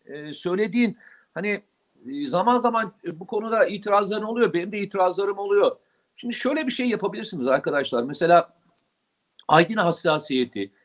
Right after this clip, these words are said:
sanatçı hassasiyeti diye bir kavram var, değil mi? Böyle, e, bazen bu tür konularda hani çıkışlar falan yapıyorlar ya.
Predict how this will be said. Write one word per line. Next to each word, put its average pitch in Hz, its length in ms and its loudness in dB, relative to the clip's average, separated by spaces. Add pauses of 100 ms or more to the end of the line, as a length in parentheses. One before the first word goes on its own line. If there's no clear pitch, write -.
sanatçı 165 500 -2
hassasiyeti 156 760 -2
diye 151 140 -2
bir 147 80 -8
kavram 139 400 0
var, 82 180 -6
değil 185 100 -4
mi? 117 120 -4 (420)
Böyle, 127 340 6 (360)
e, 107 300 -4
bazen 151 500 4
bu 165 100 -8
tür 175 100 -4
konularda 151 840 0
hani 123 320 -6 (140)
çıkışlar - 460 -4
falan 151 160 -4
yapıyorlar 185 500 -2
ya. 95 160 -4